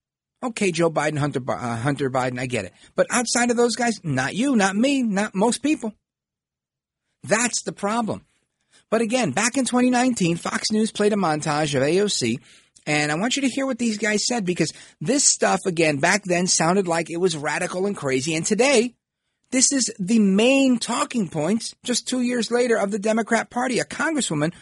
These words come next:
who's proposed all these plans, didn't get any of them signed into law, and now has the president pushing this major, uh, initiative where, in fact, the entire party may rally around this. And I think if you don't think that's remarkable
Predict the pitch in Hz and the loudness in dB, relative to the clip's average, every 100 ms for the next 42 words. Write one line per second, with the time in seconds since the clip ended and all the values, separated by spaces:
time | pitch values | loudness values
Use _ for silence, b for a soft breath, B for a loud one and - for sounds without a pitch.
0 | B B B 226 220 180 _ _ _ _ | B B B 0 0 -4 _ _ _ _
1 | _ - 196 - - 262 302 254 247 254 | _ -6 -6 -4 0 2 2 0 0 -2
2 | 240 - 190 135 147 196 _ _ - 135 | -4 -4 -2 0 -2 -6 _ _ -8 0
3 | 233 254 233 214 254 254 226 214 - 196 | 2 2 2 2 2 2 2 0 0 0
4 | 196 185 170 151 120 131 b b 156 175 | 2 0 2 2 4 2 b b -2 0
5 | 214 247 240 202 220 - 220 214 202 165 | 2 2 0 -2 -4 -2 0 0 -2 -2
6 | 226 - 208 202 185 165 175 214 233 196 | -2 0 2 0 0 -2 0 0 0 0
7 | 208 - - 180 175 180 254 330 160 113 | 0 0 2 4 4 0 0 0 0 -2
8 | 104 b b b b 190 196 185 170 - | -4 b b b b 2 2 2 -4 -4
9 | 185 202 - _ _ _ - 208 208 - | -4 -4 -6 _ _ _ -2 0 0 -2
10 | 208 220 - - 214 254 254 185 127 123 | 0 0 -2 -2 0 2 2 2 2 0
11 | 120 113 110 104 101 98 - 147 175 185 | 0 0 0 0 -2 -4 -6 -4 -2 0
12 | 202 190 - 143 139 233 254 202 226 196 | 0 -2 -8 -8 -4 -4 -4 -2 -2 0
13 | 190 - 143 170 240 240 127 104 | -2 -2 0 2 0 -2 -2 -2